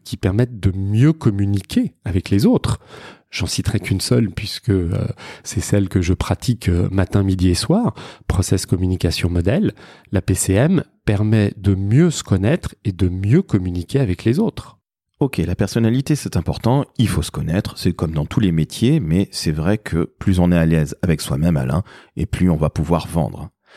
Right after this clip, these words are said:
Speaker 2: Mais je te pose une autre question sur la personnalité, je rebondis là-dessus, parce que j'entends dire que les commerciaux sont tous des personnes très extraverties,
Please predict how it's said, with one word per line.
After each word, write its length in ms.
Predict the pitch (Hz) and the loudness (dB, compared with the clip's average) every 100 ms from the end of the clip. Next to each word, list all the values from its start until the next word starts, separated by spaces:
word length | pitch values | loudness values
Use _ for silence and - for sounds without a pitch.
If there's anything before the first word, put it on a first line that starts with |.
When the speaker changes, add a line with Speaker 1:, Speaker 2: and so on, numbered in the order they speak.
| - _ _ _ - | -20 _ _ _ -2
Speaker 2:
Mais 160 | 110 - | -2 -2
je 60 | - | -4
te 100 | 143 | 0
pose 220 | 240 139 | 2 4
une 140 | 110 | 2
autre 120 | - | 2
question 260 | - - 139 | 0 0 0
sur 120 | 110 | 0
la 100 | 80 | 0
personnalité, 560 | - 76 82 76 - 73 | 0 0 0 0 -2 -2
je 80 | 107 | 0
rebondis 340 | 104 92 90 | 2 2 2
là-dessus, 340 | 64 - - | -2 -6 -8
parce 200 | - 92 | -4 -4
que 280 | - 135 113 - | 0 2 2 2
j'entends 420 | 98 127 131 117 | 2 2 0 0
dire 240 | 123 127 | 0 0
que 100 | - | 2
les 240 | 107 101 95 | 2 4 2
commerciaux 800 | 98 90 92 - - 87 87 | 2 2 0 -2 -2 0 2
sont 340 | 95 - 85 90 _ | 0 -2 -2 -2 _
tous 480 | - 80 82 85 - | -4 -2 -2 -4 -4
des 120 | 82 | -4
personnes 600 | - 80 - - 78 78 - - - | -2 -4 -4 -2 0 0 -4 -16 -12
très 240 | - 104 90 | -4 0 0
extraverties, 760 | - 87 73 69 - 85 131 | -2 -2 0 -2 -2 0 0